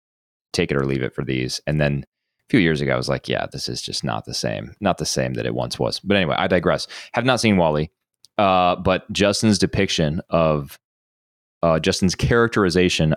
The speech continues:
of the idea of human flourishing for the, you know, sort of tech oligarch, for the modern businessman, uh, or businesswoman is, I think,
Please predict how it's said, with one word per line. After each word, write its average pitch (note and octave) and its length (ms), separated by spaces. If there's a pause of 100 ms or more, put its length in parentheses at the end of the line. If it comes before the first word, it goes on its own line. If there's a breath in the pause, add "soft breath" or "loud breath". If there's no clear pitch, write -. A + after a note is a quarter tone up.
of D2 480 (320)
the D#2 160
idea D2 340
of C#2 80
human D#2 180
flourishing D2 440
for D2 220
the, C#2+ 140 (240)
you D#2 80
know, D2+ 80
sort D2 240
of - 40
tech - 280
oligarch, C#2+ 520
for D2 120
the C#2 80
modern C#2 500
businessman, C#2+ 840 (560 soft breath)
uh, D2+ 560
or D2 100
businesswoman C#2 720 (100)
is, D2+ 460 (340)
I F#2 180
think, - 340